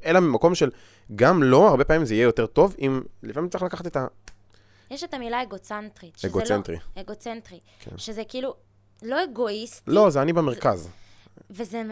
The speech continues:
Speaker 2: אני מאוד מאמינה בזה,
Speaker 1: כן.
Speaker 2: להיות המרכז חיים של עצמי. אני,
Speaker 1: נכון.
Speaker 2: העולם סובב סביבי.
Speaker 1: זה, זה, זה נשמע רק שאומרים את זה ככה, אבל זה,
Speaker 2: זה
Speaker 1: אבל זה
Speaker 2: לא,
Speaker 1: בקטע טוב.
Speaker 2: זה כל כך לא, כי,
Speaker 1: נכון.
Speaker 2: כי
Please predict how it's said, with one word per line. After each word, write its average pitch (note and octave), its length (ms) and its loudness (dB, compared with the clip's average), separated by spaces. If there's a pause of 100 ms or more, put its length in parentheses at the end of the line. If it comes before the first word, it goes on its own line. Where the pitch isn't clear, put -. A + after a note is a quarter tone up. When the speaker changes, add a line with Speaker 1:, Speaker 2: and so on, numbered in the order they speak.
(160)
Speaker 2:
אני G#3 200 -12
מאוד B3+ 360 -6
מאמינה F#3+ 380 -10
בזה, E3 220 -18 (160)
Speaker 1:
כן. G3 80 -18
Speaker 2:
להיות A3 460 -8
המרכז G3+ 760 -8
חיים G3 420 -10
של G3+ 240 -10
עצמי. G3 360 -16
אני, G#3 140 -8
Speaker 1:
נכון. - 160 -10
Speaker 2:
העולם A3 380 0
סובב A3+ 380 -8
סביבי. F3 520 -14 (240)
Speaker 1:
זה, - 200 -14 (100)
זה, A#2+ 240 2
זה A#2 120 0
נשמע - 200 4
רק E3+ 120 6
שאומרים F3 240 4
את D#3 60 -2
זה G#3 40 4
ככה, F3 80 4
אבל G#2+ 120 4
זה, G#2+ 120 4
Speaker 2:
זה - 120 6
Speaker 1:
אבל A2+ 120 6
זה D4 60 6
Speaker 2:
לא, C#4+ 60 4
Speaker 1:
בקטע - 180 4
טוב. - 200 4
Speaker 2:
זה A#3+ 80 -4
כל B3+ 220 -6
כך C#4 380 -4
לא, C#4 260 -2
כי, G#2 80 -8
Speaker 1:
נכון. - 240 -4
Speaker 2:
כי A3 280 -12